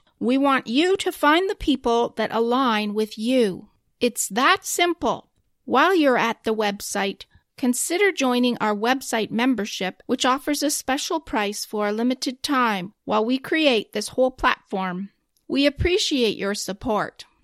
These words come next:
And we really appreciate your patience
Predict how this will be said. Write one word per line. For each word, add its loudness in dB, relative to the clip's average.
And 2
we 0
really 2
appreciate -4
your -4
patience 0